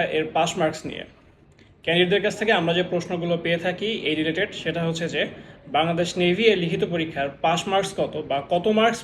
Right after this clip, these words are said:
পেলে আমি বাংলাদেশ নেভি এর লিখিত পরীক্ষা থেকে সিলেক্টেড হতে পারবো, এবং এর পাশাপাশি আমাদেরকে কি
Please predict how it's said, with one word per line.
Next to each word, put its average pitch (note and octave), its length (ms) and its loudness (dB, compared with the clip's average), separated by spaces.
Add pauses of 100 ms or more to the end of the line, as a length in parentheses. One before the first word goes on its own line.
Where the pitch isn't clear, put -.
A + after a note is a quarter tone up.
পেলে C#3+ 220 0 (680)
আমি E3 120 2 (100)
বাংলাদেশ E3 300 2 (100)
নেভি F3 260 4
এর G3+ 120 6
লিখিত F#3 180 0 (100)
পরীক্ষা E3+ 280 -2
থেকে F3+ 120 -4 (100)
সিলেক্টেড E3+ 320 -2 (100)
হতে F3 260 2
পারবো, D3 240 2 (680)
এবং F#3 140 2 (100)
এর E3 140 2
পাশাপাশি F3 460 -2 (640)
আমাদেরকে F3+ 480 2
কি A3+ 80 0